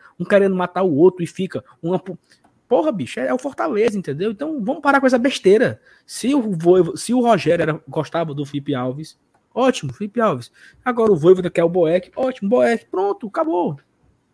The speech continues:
Segue, entendeu? Ah, não, porque tem que ser o Felipe Alves, porque se for pros pênaltis, o Felipe Alves pega pênalti. Que o Voivoda coloque o Felipe Alves faltando um minuto, pronto. Né? Não é assim, né? Oxi,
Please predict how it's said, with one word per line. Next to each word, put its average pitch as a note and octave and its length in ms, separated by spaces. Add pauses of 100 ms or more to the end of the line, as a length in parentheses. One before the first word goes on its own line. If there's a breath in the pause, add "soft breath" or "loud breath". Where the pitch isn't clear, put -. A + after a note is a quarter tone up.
Segue, C4+ 360
entendeu? F#3+ 360 (360 soft breath)
Ah, - 120
não, G#3 140
porque F3 440 (180)
tem G3 180
que G3+ 100
ser F#3 220
o F3+ 100
Felipe F3 340
Alves, F#3 200
porque F3+ 240
se E3+ 80
for D#3+ 140
pros - 220
pênaltis, G3+ 460
o F3+ 100
Felipe F3 340
Alves F3+ 180
pega G3+ 240
pênalti. E3+ 420 (380 soft breath)
Que D4+ 140
o D4 80
Voivoda B3 420
coloque A#3 480
o G3 40
Felipe A3 360
Alves G3+ 220
faltando G#3 300
um - 40
minuto, B3 440
pronto. F4 420 (1400)
Né? G3+ 380
Não D#3 80
é E3 40
assim, D#3+ 340
né? G#3 240 (240)
Oxi, - 340